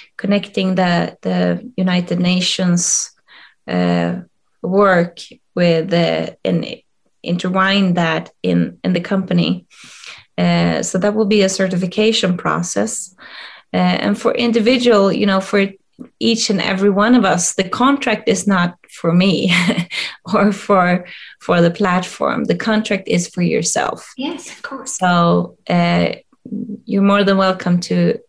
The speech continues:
Speaker 1: to look at the website and to sign up for, for newsletter. But the contract is for you and by you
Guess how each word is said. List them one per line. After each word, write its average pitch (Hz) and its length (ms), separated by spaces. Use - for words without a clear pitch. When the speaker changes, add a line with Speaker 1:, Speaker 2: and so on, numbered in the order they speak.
Speaker 1:
to 180 100
look 180 300
at - 280
the 180 60
website 180 720
and 175 280
to 185 120
sign 180 320
up 175 180
for, 175 420
for 180 160
newsletter. 180 920
But 185 180
the 185 80
contract 262 580
is - 320
for 233 340
you 180 600
and 175 240
by 185 240
you 175 640